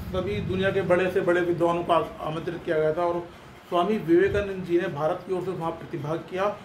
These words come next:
और धर्म संसद में अठारह सौ तिरानवे में अब्दुल, अपना वो महत्वपूर्ण भाषण दिया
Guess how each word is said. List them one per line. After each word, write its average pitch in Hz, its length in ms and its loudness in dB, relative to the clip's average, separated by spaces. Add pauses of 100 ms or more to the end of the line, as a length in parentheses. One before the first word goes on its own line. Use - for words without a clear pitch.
(280)
और 160 140 0
धर्म 185 260 0
संसद 165 460 -4
में 180 100 -4
अठारह 185 520 2
सौ 190 100 -4
तिरानवे 165 480 -2
में 208 240 -4 (460)
अब्दुल, 165 420 -6
अपना 214 280 2
वो 233 380 4
महत्वपूर्ण 226 400 4
भाषण 185 360 -2
दिया 180 300 2